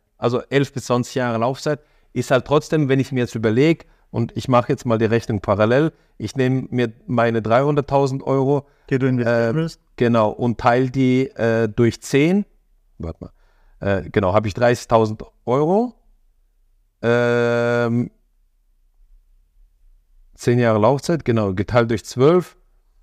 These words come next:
Speaker 1: habe ich zweitausendfünfhundert Euro monatliche Belastung für die Tilgung bei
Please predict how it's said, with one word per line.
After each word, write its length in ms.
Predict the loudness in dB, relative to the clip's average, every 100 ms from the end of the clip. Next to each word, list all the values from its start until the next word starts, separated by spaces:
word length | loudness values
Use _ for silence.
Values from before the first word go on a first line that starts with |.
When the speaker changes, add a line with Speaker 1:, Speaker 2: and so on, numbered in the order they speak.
| _ _
Speaker 1:
habe 180 | -2 -2
ich 120 | -2
zweitausendfünfhundert 1120 | 2 2 4 2 2 0 0 0 0 -2 -2
Euro 640 | 0 2 2 0 -2 -4 _ _ _ _ _
monatliche 840 | -4 0 2 2 0 0 -2 0 0
Belastung 640 | 0 2 2 0 -4 -4
für 140 | -2
die 120 | -4 -4
Tilgung 500 | 0 2 4 2 0 _ _
bei 100 | -2